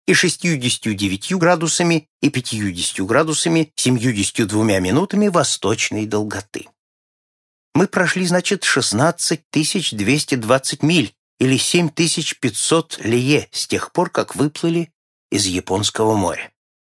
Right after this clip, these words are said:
На следующий день, тридцатого января, когда Наутилус всплыл на поверхность океана, уже не было никакой земли в виду. Наутилус направлялся на северо-северо-запад, к Оманскому заливу, который находится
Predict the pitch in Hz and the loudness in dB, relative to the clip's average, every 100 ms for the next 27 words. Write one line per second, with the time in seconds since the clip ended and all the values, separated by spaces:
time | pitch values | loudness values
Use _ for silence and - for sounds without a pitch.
0 | _ _ _ _ - 123 175 190 220 208 | _ _ _ _ -2 0 2 4 4 2
1 | - 196 160 190 180 123 110 - 127 - | 2 2 4 2 2 -2 0 2 2 0
2 | 78 73 73 92 165 190 _ _ - 131 | -6 -4 0 2 2 0 _ _ -2 2
3 | 143 160 170 156 208 160 139 - - - | 4 4 2 2 2 2 0 -2 -4 0
4 | 113 147 113 101 - 104 101 - - 90 | 2 4 4 2 2 2 2 0 -4 -4
5 | - 131 190 196 180 _ _ - 120 131 | 0 2 4 2 -2 _ _ -2 0 2
6 | 190 165 170 175 180 170 139 - 127 127 | 4 2 2 2 2 2 -2 0 0 2
7 | 120 113 107 87 78 80 78 73 - _ | 0 0 0 -2 -4 -6 -8 -10 -16 _
8 | _ _ _ _ _ _ _ _ _ _ | _ _ _ _ _ _ _ _ _ _
9 | _ - 117 123 190 202 175 151 - 127 | _ -4 0 0 2 2 2 0 2 4
10 | 127 165 - 135 131 - 151 151 139 151 | 4 2 0 2 2 2 4 4 2 2
11 | 151 151 131 135 107 - - _ _ - | 4 4 4 2 2 -2 -8 _ _ 2
12 | 131 147 147 - 156 147 139 156 156 147 | 4 4 2 2 2 4 4 4 4 2
13 | 95 80 98 131 135 123 - 160 143 - | 0 -2 0 2 4 2 2 2 2 0
14 | - 143 | 0 0